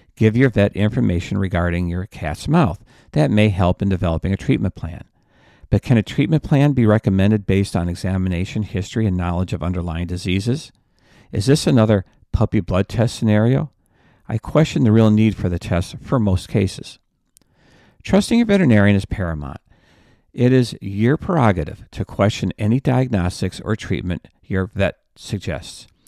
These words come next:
Your vet should be happy to explain his reasons for suggesting a particular test. As a small town vet, I often presented choices and options to my clients and worked together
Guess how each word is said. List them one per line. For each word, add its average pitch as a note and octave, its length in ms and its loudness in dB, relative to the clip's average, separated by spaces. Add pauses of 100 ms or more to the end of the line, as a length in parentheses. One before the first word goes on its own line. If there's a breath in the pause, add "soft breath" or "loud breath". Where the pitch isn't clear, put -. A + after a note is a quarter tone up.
(600 soft breath)
Your G#2+ 160 4
vet B2+ 200 4
should - 180 -4
be D#3 120 0
happy C#3+ 340 0
to - 120 0
explain G#2 440 0
his G2 180 0
reasons F#2 380 -2
for - 120 -8
suggesting F#2 640 -6
a F2+ 60 -6
particular F2 480 -8
test. - 520 -6 (540 soft breath)
As G#2 160 -2
a F2+ 60 0
small F#2+ 340 0
town A2 320 0
vet, F#2+ 260 0
I F2 120 -6
often F2 280 -4
presented G#2 460 -2
choices A2 500 -4
and C3 120 -6
options F2+ 400 -6
to - 80 -4
my G#2+ 160 0
clients E2 500 -6 (340 soft breath)
and B2 160 2
worked C3+ 380 0 (720)
together F2+ 560 -2